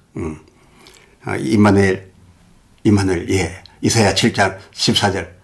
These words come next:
어, 그 하반절, 임마누엘, 곧 하나님이 우리와 함께 계시다. 그러니까 하-, 하나님께서 저들과 함께 계심을 믿게 하게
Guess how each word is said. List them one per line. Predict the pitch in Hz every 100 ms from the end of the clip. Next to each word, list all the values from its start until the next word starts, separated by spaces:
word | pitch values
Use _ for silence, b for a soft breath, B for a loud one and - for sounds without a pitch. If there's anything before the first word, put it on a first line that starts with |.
| b b b
어, | 95 90
그 | 107
하반절, | 101 101 95 90 - B B B
임마누엘, | 190 196 202 202 190 - - 143 127 127 87 - - _ _ _ _ _ _ _
곧 | - 147 - - B B B B B
하나님이 | - 240 220 196 170 180 185 202 208 - _ _ _ _ _ _ _ _ _
우리와 | - 196 220 175
함께 | 180 202 160
계시다. | 110 - - - _ _ _ _ _
그러니까 | - 160 151
하-, | 165 - 170
하나님께서 | 226 190 165 156 156 151
저들과 | 196 190 160 139
함께 | 165 240 240 196
계심을 | - - 180 143 - B B B B B
믿게 | 233 254 247 - 214 196 175
하게 | 147 - 208 180 180 160 -